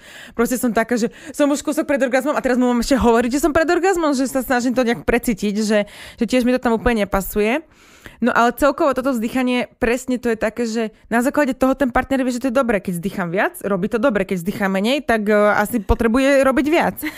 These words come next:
<laughs> Alebo že niečo, že je to naozaj, že je to taká spätná väzba, že, že zistíš, že či to baví toho človeka vôbec. Ja inak, aj keď pozerám porno a vidím také, že totálne je ticho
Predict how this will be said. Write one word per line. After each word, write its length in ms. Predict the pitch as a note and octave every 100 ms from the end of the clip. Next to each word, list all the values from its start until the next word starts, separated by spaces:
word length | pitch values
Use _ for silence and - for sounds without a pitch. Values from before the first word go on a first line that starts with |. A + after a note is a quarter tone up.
| D#4
<laughs> 280 | - F4+ C#4+
Alebo 420 | F#3 A#3 A#3 G#3+ B3
že 140 | B3
niečo, 380 | B3+ A#3+ A#3+ D#4 C#4+
že 220 | B3 C4+ A#3+
je 160 | B3+
to 100 | C4
naozaj, 380 | C#4 D4 D4+ C#4+
že 140 | B3+ C4 A#3+
je 120 | A#3+
to 120 | C4 C#4
taká 380 | C4 B3+ B3+ B3 A#3+ A3+ -
spätná 460 | - - D#4+ E4+ D#4
väzba, 360 | D#4 D4 B3+ B3+
že, 380 | A#3+ A3+ A3 G#3+ - -
že 140 | - A3
zistíš, 460 | A#3+ B3+ - C#4 B3
že 140 | B3 G#3+ _
či 180 | - A#3+
to 260 | - C4 C4 _ -
baví 360 | G3 A3 B3+
toho 240 | - A#3+ A3+
človeka 480 | - G3+ F#3 F#3+
vôbec. 440 | F3 F#3 F3 F3 - B3+
Ja 100 | G#3+
inak, 240 | A#3+ B3 A#3+
aj 100 | -
keď 100 | F#3+
pozerám 360 | G#3+ A#3 C4
porno 420 | F#3+ F3 F#3+ C#4 - _ _ _ _ _
a 80 | G#3+
vidím 240 | G3+ B3
také, 360 | G#3+ G#3 C4 -
že 160 | F3+
totálne 420 | - A3 A#3 A#3+ G#3+
je 200 | G#3+ A3+
ticho 380 | - F#3 A#3+